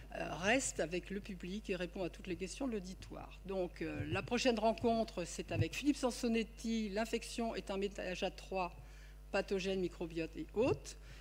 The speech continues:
Puis nous aurons la chance d'accueillir Yves Coppens, La grande histoire de l'homme, la petite histoire d'un homme.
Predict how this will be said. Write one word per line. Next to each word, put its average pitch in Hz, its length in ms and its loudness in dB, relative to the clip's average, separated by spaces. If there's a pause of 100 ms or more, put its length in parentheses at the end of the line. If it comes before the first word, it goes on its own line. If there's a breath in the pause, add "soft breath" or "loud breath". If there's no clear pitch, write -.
(200 loud breath)
Puis 254 180 6
nous 247 180 10
aurons 220 200 6
la 208 120 6
chance 208 280 -2
d'accueillir 190 560 -2
Yves 277 180 4
Coppens, 247 600 4
La 208 100 6
grande 196 220 2
histoire 190 400 -2
de 185 80 -2
l'homme, 196 280 4
la 180 80 4
petite 180 300 -10
histoire 160 320 -6
d'un 160 220 -2
homme. 202 500 2